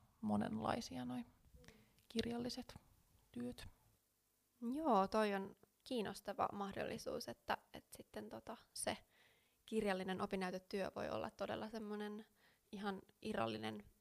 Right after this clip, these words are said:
Speaker 2: ää, kiinnostava tämmönen kirjallinen teos. Mutta hei, alkaa olla meidän ihan viimeisen kysymyksen aika. Eli ketä teatterilaista sinä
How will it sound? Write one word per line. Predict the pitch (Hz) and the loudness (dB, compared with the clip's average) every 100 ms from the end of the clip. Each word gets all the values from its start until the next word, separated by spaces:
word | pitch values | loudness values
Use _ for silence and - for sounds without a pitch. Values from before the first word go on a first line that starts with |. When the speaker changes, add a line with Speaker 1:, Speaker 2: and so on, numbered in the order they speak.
| - _ - | -20 _ -12
Speaker 2:
ää, | 214 220 226 - - _ - | -10 -10 -10 -12 -16 _ -16
kiinnostava | - 214 214 - 226 220 - _ _ _ | -12 -10 -10 -8 -4 -4 -6 _ _ _
tämmönen | 247 247 240 - | -14 -12 -12 -10
kirjallinen | 226 - 240 240 240 - - | -6 -4 -4 -4 -6 -8 -2
teos. | 240 - - - - - _ _ - - - - - _ _ _ _ _ _ _ | 0 0 -4 -8 -16 -20 _ _ -20 -20 -20 -20 -20 _ _ _ _ _ _ _
Mutta | 262 330 359 | -2 4 6
hei, | 370 285 220 - | 10 10 10 6
alkaa | 277 269 254 | 6 8 8
olla | 262 | 8
meidän | 254 254 247 - | 6 4 2 -2
ihan | 262 262 240 | 0 0 4
viimeisen | 262 208 202 208 208 | 4 6 4 2 0
kysymyksen | 233 240 208 208 - 220 - | 2 2 4 2 0 0 2
aika. | - - - - 214 - _ _ | 2 0 -2 -2 -2 -6 _ _
Eli | - 202 196 190 226 226 _ - | -4 -4 -2 -2 -4 -6 _ -2
ketä | 302 208 | 0 0
teatterilaista | - 262 - 202 190 202 202 - - - - - - | 2 2 2 -2 2 2 0 0 -2 -2 -10 -20 -14
sinä | - 220 202 | -2 2 2